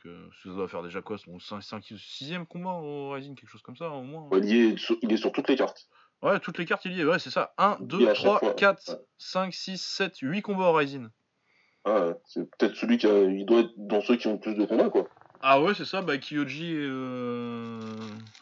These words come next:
Speaker 1: et c'est à peu près tout, hein, parce que j'ai pas le souvenir de mec qui soit vraiment aussi, euh, là aussi régulièrement. En dehors des Yachi, ça doit parler... ça doit causer un petit peu, mais, euh... non, il est vraiment
Speaker 2: Ouais.
Speaker 1: là à chaque fois, lui, hein.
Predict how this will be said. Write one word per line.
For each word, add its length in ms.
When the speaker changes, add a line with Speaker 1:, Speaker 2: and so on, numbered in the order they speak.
Speaker 1:
et 60
c'est 140
à 40
peu 140
près 160
tout, 260
hein, 80
parce 100
que 320
j'ai 140
pas 140
le 40
souvenir 280
de 80
mec 180
qui 80
soit 160
vraiment 240
aussi, 340
euh, 460
là 180
aussi 220
régulièrement. 520
En 40
dehors 160
des 80
Yachi, 320
ça 140
doit 120
parler... 200
ça 120
doit 140
causer 220
un 80
petit 200
peu, 140
mais, 100
euh... 280
non, 80
il 100
est 20
vraiment 200
Speaker 2:
Ouais. 80
Speaker 1:
là 100
à 80
chaque 220
fois, 180
lui, 160
hein. 80